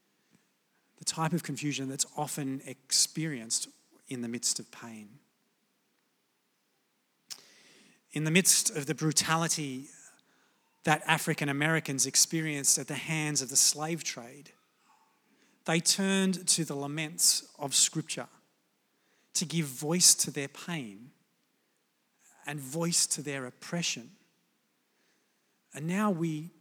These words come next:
commonly call this type of music spirituals. From this moving tradition of singing was birthed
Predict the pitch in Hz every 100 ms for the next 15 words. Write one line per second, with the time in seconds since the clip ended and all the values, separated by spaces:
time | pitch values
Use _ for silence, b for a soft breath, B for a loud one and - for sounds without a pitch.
0 | - - 196 202 185 147 107 107 110 _
1 | - - 156 147 151 - - 147 127 127
2 | 127 120 139 - - - 180 170 - 120
3 | - - - - _ _ _ _ _ _
4 | _ _ _ _ _ _ _ _ _ _
5 | _ _ _ _ _ _ _ _ _ _
6 | _ _ _ - - - 165 165 151 123
7 | 147 151 - - - 131 143 175 180 139
8 | 113 107 107 131 143 - 127 117 120 -
9 | _ _ _ - 110 110 - - - 196
10 | 120 - - - _ _ _ _ _ _
11 | _ _ _ _ _ _ _ _ _ _
12 | _ _ _ _ _ _ _ _ 139 139
13 | - 147 147 143 -